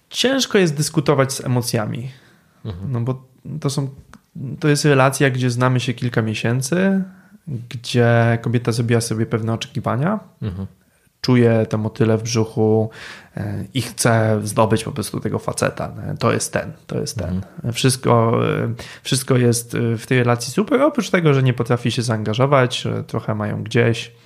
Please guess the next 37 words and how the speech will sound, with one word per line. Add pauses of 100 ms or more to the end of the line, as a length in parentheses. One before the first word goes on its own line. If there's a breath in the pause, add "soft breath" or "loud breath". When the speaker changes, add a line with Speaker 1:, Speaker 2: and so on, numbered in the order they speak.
(580 loud breath)
Speaker 1:
i
tego
typu,
e,
sytuacje,
więc
ja
często
wyciągam
tą
kartę
i
mówię,
że (380 loud breath)
jakby,
okej,
wiem,
że
jesteś
zakochana
emocjonalnie, (1080 loud breath)
no,
emocje
coś
ci
podpowiadają,
ale (100)
Speaker 2:
Mhm.
Speaker 1:
no,
jednak
wszystkie
znaki
na
niebie
i
ziemi (1200 soft breath)
podpowiadają,